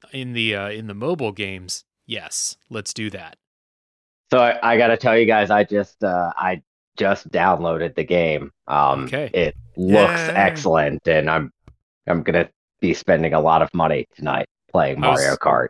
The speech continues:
Speaker 2: It
Speaker 1: I was
Speaker 2: sounds
Speaker 1: gonna
Speaker 2: like.
Speaker 1: say, like,
Speaker 2: So.
Speaker 1: we will not hear from Alan for the rest of the podcast, so we should get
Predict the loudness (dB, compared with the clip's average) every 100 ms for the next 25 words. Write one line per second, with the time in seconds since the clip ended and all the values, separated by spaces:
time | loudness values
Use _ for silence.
0 | -6 -8 -4 -2 0 0 0 0 0 -2
1 | -2 -4 -2 -2 -4 -8 -4 -4 -4 -6
2 | -6 -2 -4 -4 -6 -8 -8 -10 -8 -8
3 | -8 -10 -10 -8 -6 -8 -10 -12 -6 -6
4 | -6 -12 -12 -10 -4 -2 -2 -4 -4 -4
5 | -2 -4 -2 -2 -2 -4